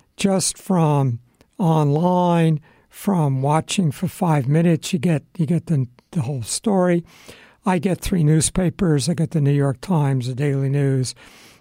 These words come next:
and the New York Po-, oh, four, I guess, and the, and the Wall Street Journal. I used to get the Sun. That was a great newspaper, but, uh, doesn't exist anymore. And so I, I, I guess <laughs> I'm somewhat plugged in,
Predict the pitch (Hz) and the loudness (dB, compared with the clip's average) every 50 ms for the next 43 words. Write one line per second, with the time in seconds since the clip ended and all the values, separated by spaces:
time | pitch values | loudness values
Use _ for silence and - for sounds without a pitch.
0 | _ - 190 156 143 139 139 139 139 135 139 135 131 - - - 185 214 202 143 | _ -2 0 2 2 2 2 2 2 2 2 0 -2 -4 -4 -4 -2 0 0 -2
1 | 117 - - - 147 143 202 190 147 110 156 135 - - 170 143 139 139 170 262 | -2 -4 -4 -2 -2 -2 -2 -2 -4 -6 -10 -10 -6 -4 -2 -2 -2 -2 -2 -2
2 | 196 156 143 139 135 143 147 - - - 185 160 - - - 196 196 165 156 156 | -2 0 0 2 2 2 0 0 -2 -2 -4 -4 -4 -2 -2 0 2 2 2 2
3 | 156 151 143 127 - - - - - - - - - - _ - 220 226 - - | 2 0 -2 -4 -10 -18 -20 -20 -20 -20 -20 -20 -20 -8 _ -2 -2 -2 -2 -2
4 | 254 180 190 180 - 165 131 - - 208 180 160 131 139 175 214 165 117 127 139 | -4 -4 -4 -2 -2 -2 -2 0 0 0 2 2 2 0 0 0 -2 -2 -4 -4
5 | - - 156 160 - 143 143 139 - - - 175 151 117 - 170 131 123 123 160 | -2 -2 -2 -2 0 0 -2 -2 -2 -4 -4 -4 -4 -4 -6 -8 -8 -6 -6 -6
6 | 143 127 - - 170 156 147 135 120 - - - - - _ - 202 180 127 151 | -6 -6 -8 -6 -6 -4 -4 -6 -8 -12 -18 -20 -20 -20 _ -4 -2 0 0 0
7 | 160 127 - - 175 - - - 175 160 139 139 135 139 139 131 120 - _ _ | -2 -2 -2 -4 -4 -4 -4 -2 -2 -2 0 0 -2 -2 -2 -4 -6 -8 _ _
8 | _ _ _ _ _ _ - - _ _ _ _ - 208 196 190 190 180 170 160 | _ _ _ _ _ _ -20 -20 _ _ _ _ 0 0 2 2 4 4 4 2
9 | 160 160 - _ - - - - - _ _ _ _ _ _ _ _ _ _ _ | 2 0 -4 _ -20 -20 -20 -20 -20 _ _ _ _ _ _ _ _ _ _ _
10 | _ _ _ _ _ _ _ _ _ _ _ - - - - 240 214 185 175 160 | _ _ _ _ _ _ _ _ _ _ _ -10 -6 -2 0 0 2 2 2 2
11 | 151 160 226 320 294 196 185 180 160 143 120 - - 285 175 175 170 151 143 135 | 0 0 -4 -6 -4 -2 0 0 0 -2 -4 -8 -8 -4 -2 0 0 0 0 0
12 | 220 165 147 - - 320 349 - - 262 240 - - 277 269 240 175 - - - | -2 -2 -2 -2 -2 -2 -2 -2 -2 -2 0 0 0 0 -2 -4 -6 -6 -6 -4
13 | 262 240 226 208 208 185 165 - - 226 214 190 190 160 139 165 160 143 143 143 | 0 2 2 2 2 0 0 -2 -2 0 0 2 0 0 0 0 2 2 2 0